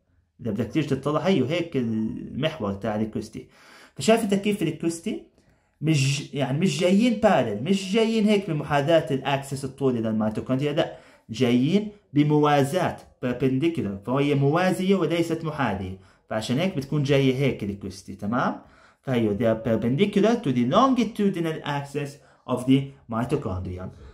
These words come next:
طب نت-، نكمل مع بعض. Mitochondria with tubular and tubular vesicular. هي mitochondria with tubular and tubular vesicular cristae، وهدول طبعًا استثناء، لأنه أغلب الميتوكوندريا عندهم فلات كريستي.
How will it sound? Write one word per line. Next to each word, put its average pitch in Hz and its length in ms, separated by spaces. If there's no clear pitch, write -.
طب 151 160
نت-، 202 220
نكمل 196 440
مع 98 120
بعض. 98 300
Mitochondria 202 720
with 165 100
tubular 196 440
and 151 200
tubular 196 380
vesicular. 147 600
هي 120 220
mitochondria 175 640
with - 180
tubular 175 380
and 139 180
tubular 139 360
vesicular 123 560
cristae، 139 200
وهدول 135 320
طبعًا 127 200
استثناء، 190 640
لأنه 113 260
أغلب 139 340
الميتوكوندريا 135 600
عندهم 135 400
فلات 175 840
كريستي. 110 680